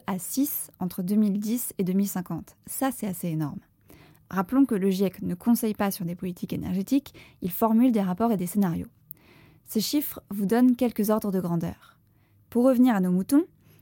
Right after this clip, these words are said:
les shifters, bénévoles du think tank The Shift Project,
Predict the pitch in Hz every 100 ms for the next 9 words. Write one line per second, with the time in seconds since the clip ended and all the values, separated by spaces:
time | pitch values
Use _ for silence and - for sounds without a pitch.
0 | - - 226 240 202 - 254 302 226 190
1 | 180 196 190 175 - 180 196 196 180 -
2 | - - 208 233 302 -